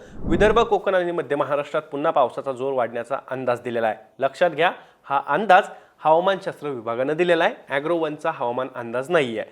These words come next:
हवामान विभागानं आज विदर्भातील बुलढाणा, अमरावती, अकोला, वाशिम, यवतमाळ, गडचिरोली, नागपूर, वर्धा, गोंदिया, भंडारा आणि चंद्रपूर जिल्ह्यांना काही ठिकाणी जोरदार पावसाचा येलो अलर्ट दिलाय,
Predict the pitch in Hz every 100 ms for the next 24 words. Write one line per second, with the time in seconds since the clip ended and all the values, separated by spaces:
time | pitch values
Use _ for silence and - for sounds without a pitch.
0 | - _ - 143 151 170 165 147 170 196
1 | 143 165 - - 139 170 165 165 180 185
2 | 196 180 135 151 185 190 190 - 131 143
3 | 156 165 - 190 - 143 147 196 123 98
4 | 104 120 - 170 156 139 151 156 156 170
5 | 131 127 143 143 143 147 143 _ - 139
6 | 139 170 175 143 123 131 147 156 127 123
7 | 156 180 117 98 117 135 165 147 - -
8 | _ _ 131 175 175 170 190 220 214 170
9 | 160 151 165 139 139 151 147 156 127 127
10 | 143 139 131 - 131 131 123 143 165 180
11 | 170 185